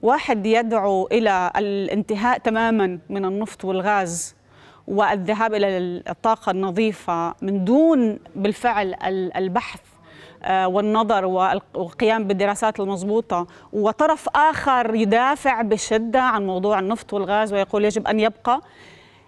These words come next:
مع ذلك في أصوات بتقول النفط والغاز باقيان، ولكن يجب أن نبحث في نزع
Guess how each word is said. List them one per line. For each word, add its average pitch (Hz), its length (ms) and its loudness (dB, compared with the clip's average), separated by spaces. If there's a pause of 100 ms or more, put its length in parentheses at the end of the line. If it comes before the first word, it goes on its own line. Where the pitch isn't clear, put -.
(380)
مع 339 240 4
ذلك 262 580 0 (120)
في 370 320 4 (100)
أصوات 285 520 2 (140)
بتقول 202 460 -2 (880)
النفط 240 300 2
والغاز 254 340 2
باقيان، 240 680 0 (280)
ولكن 302 640 2 (140)
يجب 208 240 -2
أن 214 140 -2
نبحث 233 380 -4
في 214 140 -4
نزع 254 360 -2